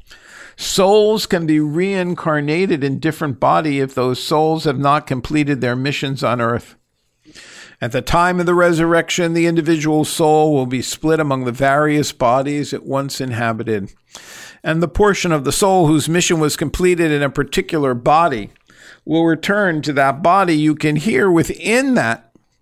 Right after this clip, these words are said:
a hint of Near Eastern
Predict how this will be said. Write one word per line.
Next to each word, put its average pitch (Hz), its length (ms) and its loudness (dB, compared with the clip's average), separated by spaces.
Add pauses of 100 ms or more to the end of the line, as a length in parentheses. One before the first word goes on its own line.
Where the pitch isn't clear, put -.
(1300)
a 143 180 0
hint 160 640 0 (960)
of 151 180 0
Near 175 380 2
Eastern - 960 -2